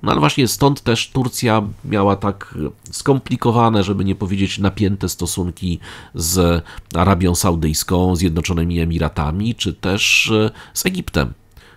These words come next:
Przypomnijmy, że Turcja w pewnym momencie była gotowa do rozpoczęcia wojny w obronie Kataru właśnie przeciwko Arabii Saudyjskiej, a poszło właśnie dokładnie o Bractwo Muzułmańskie, że Bractwo Muzułmańskie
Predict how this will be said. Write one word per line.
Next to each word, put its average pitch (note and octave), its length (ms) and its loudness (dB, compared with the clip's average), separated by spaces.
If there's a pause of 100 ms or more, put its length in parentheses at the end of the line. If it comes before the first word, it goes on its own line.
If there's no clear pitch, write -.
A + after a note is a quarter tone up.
Przypomnijmy, G#2+ 640 4
że F#2 340 2
Turcja G2 400 0
w - 40 -8
pewnym G#2 300 -2
momencie E2+ 380 0
była F2 260 0
gotowa F2+ 420 -2
do D#2+ 260 -2
rozpoczęcia F2+ 580 -4
wojny D#2 540 -2
w - 100 -12
obronie G2 440 2
Kataru E2 540 -4
właśnie E2 480 -4 (340)
przeciwko - 540 0
Arabii F2+ 260 0
Saudyjskiej, D3 540 0
a D2+ 60 -2
poszło A#2 360 0
właśnie F#2+ 360 -2
dokładnie G2+ 500 0
o G#2 40 2
Bractwo - 360 -2
Muzułmańskie, A#2+ 560 -2
że F2 100 -4
Bractwo E2 320 -2
Muzułmańskie E2 560 -2